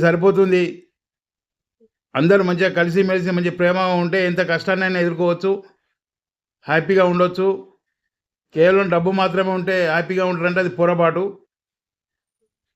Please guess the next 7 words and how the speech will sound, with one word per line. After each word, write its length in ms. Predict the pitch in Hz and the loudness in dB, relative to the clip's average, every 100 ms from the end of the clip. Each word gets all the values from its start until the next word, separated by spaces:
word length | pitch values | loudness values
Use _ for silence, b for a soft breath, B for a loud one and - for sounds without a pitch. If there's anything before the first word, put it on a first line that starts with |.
| _ - | _ -2
కాబట్టి 420 | 160 175 170 190 147 - _ _ _ _ _ _ _ _ _ 139 | 2 2 2 0 -2 -10 _ _ _ _ _ _ _ _ _ -2
ఉన్నది 220 | 160 190 | 2 2
ఒకటే 220 | 180 190 190 | 2 2 2
జీవితం, 320 | 165 175 180 190 208 _ _ _ _ _ _ - | 2 0 0 -4 -12 _ _ _ _ _ _ -8
మంచిగా 260 | 147 170 160 | -2 0 2
అందరు 200 | 170 175 | 0 0
ప్రేమగా 320 | 170 170 180 | 0 0 0